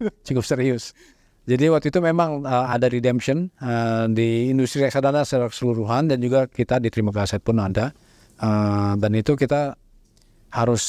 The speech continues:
memang cermat ya dalam menyikapi, eh, bisa, eh, melikuidasi portofolio, sangat penting, eh, again itu untuk menjaga kepercayaan nasabah. Nah, jadi dulu aum kita cukup turun cukup banyak.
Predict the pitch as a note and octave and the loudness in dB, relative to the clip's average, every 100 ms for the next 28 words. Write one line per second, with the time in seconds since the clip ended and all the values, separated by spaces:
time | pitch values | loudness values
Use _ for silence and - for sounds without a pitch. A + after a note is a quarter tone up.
0 | - B2 B2 A#2+ A#2+ A#2+ A#2 A#2+ A2+ C3+ | 0 2 2 2 2 2 2 0 0 2
1 | C#3 - G#2 G#2+ A2+ A#2 A2+ A2+ A2 G#2+ | 2 0 -2 2 2 2 2 0 0 -4
2 | - B2+ C#3 A2 A#2 A2 G#2+ G#2+ G#2 B2 | 0 -2 -2 -6 -6 -4 -2 -2 -2 0
3 | B2+ - _ - A#2 A2+ A2 G#2+ A2 G#2 | -2 -6 _ -4 0 2 2 0 0 0
4 | - - A#2+ G#2 - G#2 A2 C3 B2 A2+ | 0 -2 -2 -2 0 0 2 0 -2 -2
5 | A2+ A2 B2 C#3 D#3 _ _ - _ - | -2 0 0 -2 -4 _ _ -20 _ -4
6 | A#2 A2+ A2 C3 C3 B2+ B2+ A#2+ A#2 G#2+ | 0 0 0 0 0 0 -2 0 0 2
7 | A2+ A2 G#2+ - G#2+ G#2+ G#2+ G2 A2+ D3 | 2 0 -4 -2 0 -2 -2 -2 -2 -2
8 | E3 _ _ _ _ A2 A2+ D3+ C3 B2 | -6 _ _ _ _ -2 0 0 2 2
9 | D#3+ E3 - A#2 A#2 A#2+ A#2 D#3+ E3+ D3+ | 2 -2 -4 0 2 2 0 0 -2 -6
10 | - - - C#3+ C#3 C3+ A2 G#2 G2+ B2+ | -10 -8 2 2 2 -2 -2 0 0 -2